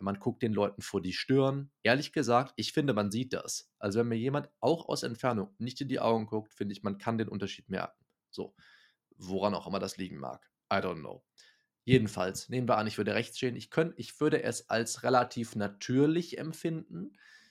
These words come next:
äh, wenn mein Führungsauge rechts ist, auch rechts zu stehen, glaub ich. Ich versuch's grad zu rekonstruieren, weil ich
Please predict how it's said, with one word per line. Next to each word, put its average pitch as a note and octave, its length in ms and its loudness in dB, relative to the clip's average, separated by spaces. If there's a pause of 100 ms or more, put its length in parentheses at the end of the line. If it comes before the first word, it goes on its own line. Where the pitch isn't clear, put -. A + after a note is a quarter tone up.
(360)
äh, A#2 160 -2
wenn A#2 100 2
mein A2 160 0
Führungsauge G#2+ 540 -4
rechts A#2 240 -2
ist, - 280 -8
auch G#2 160 0
rechts - 320 -4
zu - 160 -6
stehen, A#2+ 520 -6
glaub G#2 380 4
ich. D#3+ 160 -6
Ich - 200 -14 (160)
versuch's A2 360 -4
grad G#2+ 140 -4
zu F#2+ 100 -6
rekonstruieren, G2+ 800 -6 (320)
weil G#2 480 2
ich - 280 -8